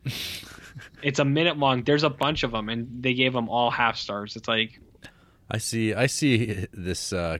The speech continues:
Speaker 1: Gottson scheme.
Speaker 2: Yeah, I see. We see through you and your Stendhal syndromes.
Speaker 1: Mm-hmm.
Speaker 2: Mm.
Speaker 1: Next up, Paragraph Film Reviews.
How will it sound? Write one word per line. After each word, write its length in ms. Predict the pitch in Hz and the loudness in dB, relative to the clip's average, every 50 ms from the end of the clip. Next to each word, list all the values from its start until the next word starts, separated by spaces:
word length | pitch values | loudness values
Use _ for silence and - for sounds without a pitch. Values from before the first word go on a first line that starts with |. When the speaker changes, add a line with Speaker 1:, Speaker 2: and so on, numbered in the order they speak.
| - - | -6 -6
Speaker 1:
Gottson 500 | 80 78 - 98 - - - 90 82 80 | -6 -6 -6 -6 -6 -6 -6 -6 -6 -6
scheme. 640 | - - - - - - 87 85 87 92 92 98 98 - - _ - - - _ _ - | -6 -8 -8 -10 -10 -10 -8 -8 -6 -8 -8 -10 -12 -14 -18 _ -20 -20 -20 _ _ -4
Speaker 2:
Yeah, 200 | 160 165 151 143 | 0 2 2 4
I 120 | 147 165 | 2 2
see. 300 | - - - 131 131 - _ _ _ - - - | 0 -2 -4 -4 -6 -6 _ _ _ -10 -10 -8
We 140 | 165 175 175 | -6 -6 -6
see 240 | - - - 117 110 | -4 -4 -4 -6 -6
through 240 | - - 104 101 | -6 -8 -8 -6
you 280 | 98 95 98 101 107 110 - - - - - - - - _ - _ - - | -6 -6 -6 -6 -8 -8 -10 -16 -20 -20 -20 -20 -20 -20 _ -20 _ -10 -4
and 200 | - 120 120 117 | -2 0 2 2
your 220 | 117 120 117 117 110 | 4 4 6 6 4
Stendhal 640 | - - - - 107 110 113 117 113 110 107 110 | 4 2 2 4 2 2 4 4 2 4 2 2
syndromes. 760 | 113 - - - 113 113 117 117 120 123 123 131 139 135 - - - - _ _ - - - - - | 2 0 0 0 0 0 2 4 4 6 6 6 6 4 4 2 -2 -10 _ _ -20 -20 -18 -12 -10
Speaker 1:
Mm-hmm. 480 | 87 87 87 82 80 82 90 98 113 123 - - - _ - - - - - - - - - 110 | -6 -6 -6 -6 -6 -4 -4 -4 -4 -6 -8 -12 -20 _ -20 -20 -20 -20 -20 -18 -18 -14 -8 -4
Speaker 2:
Mm. 280 | 110 104 98 98 95 | -4 -2 -4 -4 -6
Speaker 1:
Next 440 | 107 104 104 117 127 120 - - - | -4 0 2 2 2 2 0 0 2
up, 300 | 123 120 131 - _ - - - - _ _ - | 4 4 4 2 _ -6 -8 -8 -10 _ _ -2
Paragraph 760 | - - 107 113 127 143 151 143 123 123 131 131 127 127 131 - | 0 4 4 6 6 6 4 2 0 0 0 2 2 2 0 0
Film 460 | - - - 107 110 110 117 117 110 | -6 -10 -4 -2 0 0 0 0 0
Reviews. 840 | 107 107 98 92 95 98 101 98 87 80 78 73 71 - - - | 0 0 0 2 2 2 2 2 0 -2 -6 -6 -8 -8 -10 -10